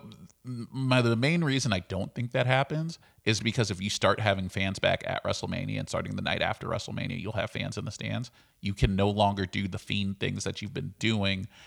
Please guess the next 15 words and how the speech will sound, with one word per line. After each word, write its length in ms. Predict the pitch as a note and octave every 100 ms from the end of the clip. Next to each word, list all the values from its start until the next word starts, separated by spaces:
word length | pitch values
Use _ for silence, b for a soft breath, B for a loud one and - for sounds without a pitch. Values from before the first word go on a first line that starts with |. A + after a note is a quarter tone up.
| B -
because 380 | F#2 - G#2
you 80 | G2
haven't 260 | G2 F#2 F2+
had 320 | - G2 F2+
anyone 380 | E2 E2 - -
in 100 | -
the 160 | - -
arena. 360 | - - - - b b -
So, 140 | C3
like, 260 | A2 F#2+ - b -
the 80 |
camera 400 | F#2+ - A2+ A2
shots 680 | A2+ - G2+ G2 - - - b b b -
and, 380 | G#2 G2+ F#2 F#2+
like, 400 | F#2 F2 -